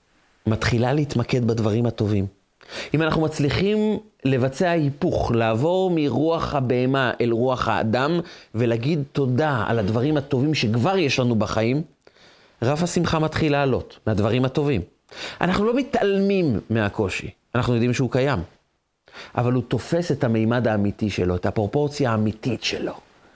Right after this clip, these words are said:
כי יש דברים טובים והרבה, ויש גם דברים לא טובים. אבל לפחות הם לא תופסים את כל המרחב.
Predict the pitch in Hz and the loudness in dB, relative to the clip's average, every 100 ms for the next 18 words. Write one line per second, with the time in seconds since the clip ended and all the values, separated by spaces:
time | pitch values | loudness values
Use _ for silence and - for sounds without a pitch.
0 | _ _ - 120 - 110 101 98 92 98 | _ _ -2 -2 0 0 2 2 0 0
1 | 87 127 139 139 - 104 - - 175 139 | 2 2 0 -4 -2 0 0 -2 0 0
2 | - - _ _ _ - _ _ - 180 | -4 -10 _ _ _ -20 _ _ -2 0
3 | 262 233 226 233 214 - - - 107 - | 0 0 0 0 0 -2 -2 -4 -6 -14
4 | _ _ _ _ _ _ - - - 156 | _ _ _ _ _ _ -12 -8 -4 -2
5 | 185 196 208 165 262 240 240 247 226 247 | 0 0 0 0 0 0 0 0 -2 0
6 | 226 226 - 214 208 208 202 180 120 127 | -2 -2 -2 0 2 2 2 0 0 -2